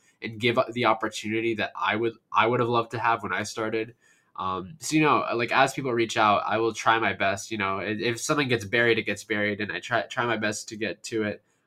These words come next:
Uh, but yeah, if people, like, reach out to me in D Ms and just, like, ask some questions, wanna hop into a call, uh, you know, want some feedback, or maybe just, like, you know, uh, wanna say hi, congratulate, do anything, I, I normally will try my best to respond,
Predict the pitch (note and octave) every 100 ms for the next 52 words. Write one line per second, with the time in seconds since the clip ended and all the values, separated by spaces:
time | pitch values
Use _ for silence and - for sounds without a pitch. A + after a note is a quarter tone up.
0 | _ - G2 B2+ D3 D3+ C#3+ D#3 C#3 A2+
1 | B2 B2+ A2+ A2+ A2+ A2+ G#2+ G#2+ G2+ G2
2 | A2 G#2 G2 G2+ G#2 G#2 F#2 G2 _ G#2
3 | A2 - B2 - A2+ - A#2 A#2 A2+ A2
4 | G#2+ A2 G#2 G2+ A2+ A2 G#2+ G2+ G2+ G2+
5 | G#2+ G#2+ _ _ _ - F#2+ G2+ G#2 A2
6 | A#2 A#2+ G#2+ A2 G#2 G#2 G2+ G#2+ - _
7 | _ B2+ D3 D3 C3+ C3+ C3 A#2 A2+ A2
8 | A#2 A#2 - G#2+ A2 G#2+ A#2+ B2 B2 A2+
9 | G#2+ A2+ A2 A2 A2+ G2 G#2+ G#2+ G#2 G2+
10 | G2 - A#2 G#2+ G#2 A2+ G#2+ G2+ G#2 B2+
11 | B2+ C3+ C3+ A#2+ G#2 G#2 G#2 F2+ B2+ A2
12 | - A2+ - - G2+ G2+ A#2